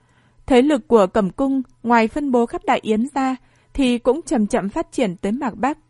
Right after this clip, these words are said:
Đương nhiên nàng cũng chỉ giới hạn việc phát triển ở mức buôn bán, đưa văn hóa văn minh của Trung Nguyên vào Mạc Bắc,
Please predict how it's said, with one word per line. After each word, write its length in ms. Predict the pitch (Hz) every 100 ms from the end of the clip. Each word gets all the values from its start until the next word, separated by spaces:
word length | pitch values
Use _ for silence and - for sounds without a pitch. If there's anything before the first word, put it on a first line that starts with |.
| _ _ _ _ _ _ -
Đương 240 | 269 247
nhiên 280 | 254 240 233
nàng 220 | 214 180
cũng 140 | 220
chỉ 160 | 285 254
giới 220 | 196 233
hạn 220 | 339 - 190
việc 180 | 185
phát 240 | - 320 -
triển 200 | 277 190
ở 100 | 175
mức 220 | 214 -
buôn 280 | 226 254 220
bán, 280 | 202 196 277 _ _ _
đưa 180 | 240 285
văn 220 | 277 277
hóa 300 | 277 240 208 -
văn 220 | 285 269
minh 180 | 269 254
của 120 | 196
Trung 220 | 226 262
Nguyên 240 | 262 262 233
vào 140 | 185
Mạc 220 | 180 -
Bắc, 200 | 220 311